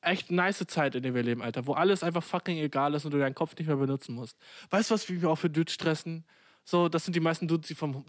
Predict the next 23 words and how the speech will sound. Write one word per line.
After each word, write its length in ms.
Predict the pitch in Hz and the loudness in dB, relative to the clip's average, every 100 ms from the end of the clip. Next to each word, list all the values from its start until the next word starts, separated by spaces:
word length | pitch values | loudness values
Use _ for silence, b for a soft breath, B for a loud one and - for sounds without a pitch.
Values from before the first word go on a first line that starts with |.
| 156 | -8
die 80 | 165 | -6
vom 220 | 151 139 | -4 -4
Dorf 300 | 139 147 147 | 0 -2 -2
sind, 240 | 170 160 | -6 -8
Bro. 360 | 156 151 151 151 b b b | -4 -2 -2 -4 b b b
Das 120 | - 156 | -2 0
sind 140 | 165 | 2
so 80 | 165 | 2
die 100 | 156 | 4
Dudes, 240 | 151 147 | 4 2
die 160 | 156 151 | 2 2
so 160 | 139 | 2
nicht 220 | 147 156 170 | 2 2 2
nur 180 | 151 147 | 2 2
Himmelsrichtungen 680 | 143 165 170 185 - 185 180 | 0 2 2 0 0 -2 -2
kennen, 300 | 180 175 175 B B | -4 -4 -8 B B
sondern 260 | 147 147 143 | -2 0 2
auch 160 | 143 | 0
so 100 | 147 | 0
die 140 | 135 120 | -2 -4
Sterne 460 | - 127 131 147 | -2 0 2 0
lesen 320 | 147 143 143 | 0 0 -2
können. 360 | 139 143 139 | -4 -4 -4